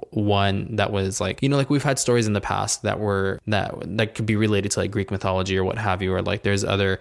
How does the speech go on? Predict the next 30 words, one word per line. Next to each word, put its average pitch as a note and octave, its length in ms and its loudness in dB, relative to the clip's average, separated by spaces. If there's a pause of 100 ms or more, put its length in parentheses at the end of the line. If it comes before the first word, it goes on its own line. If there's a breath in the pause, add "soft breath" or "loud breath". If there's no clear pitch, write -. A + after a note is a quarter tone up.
cultures G#2 400 0
around F#2+ 160 2
the G2 80 2
world F#2+ 280 0
that G#2 100 -2
have G#2 180 -2
their G2 120 -2
own G2 140 -2
versions G#2+ 360 2
of G2 80 0
the G2 80 0
story G2 580 2
or F#2+ 500 -2
of G2 260 2
the G#2 80 0
cryptid G2+ 500 0
or F#2+ 100 0
the, F#2+ 180 -2
or G2 60 0
the, F#2 240 -2
the F#2+ 140 -4
spirit F#2+ 420 0
or G2 140 0
what G2+ 180 0
have F#2 260 -2
you. F2+ 220 -6
So F#2+ 640 0 (440)
I A2+ 100 2
tried, G#2+ 420 -2 (720)
but A#2+ 340 0